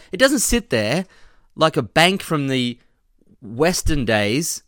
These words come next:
the Old West, the Wild West, where it sits in the bank in a vault and you go and get your money when you want it. That's not what happens.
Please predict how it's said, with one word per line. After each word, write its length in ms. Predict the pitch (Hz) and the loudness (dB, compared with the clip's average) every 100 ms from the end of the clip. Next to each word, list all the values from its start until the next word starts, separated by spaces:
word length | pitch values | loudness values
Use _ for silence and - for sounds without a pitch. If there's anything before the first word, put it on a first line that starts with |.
| _ | _
the 100 | 123 | -2
Old 180 | 131 131 | 0 0
West, 560 | 123 165 143 - 151 - | 0 0 0 -4 -6 -6
the 80 | |
Wild 240 | 127 135 127 | 2 2 4
West, 340 | 143 131 - | 2 0 -2
where 140 | 139 127 | -2 -2
it 60 | |
sits 220 | - 160 | -2 -8
in 60 | 143 | -8
the 60 | 113 | -4
bank 380 | 127 131 131 - - | -2 -2 -4 -16 -16
in 140 | - 123 | -6 -4
a 60 | |
vault 420 | 90 101 120 110 | -4 -2 0 -2
and 180 | - 110 | -4 -4
you 80 | 120 | -4
go 140 | 120 | -2
and 100 | 107 | -4
get 120 | 101 - | -4 -4
your 100 | 101 | -4
money 180 | 107 | -4
when 140 | 101 95 | -4 -6
you 100 | 87 | -8
want 220 | 104 110 | -6 -8
it. 160 | - - _ _ _ | -10 -20 _ _ _
That's 180 | - - | -10 -6
not 300 | 135 160 139 | -2 -2 0
what 160 | 143 | -2
happens. 540 | 107 165 - - - | -2 -6 -8 -18 -20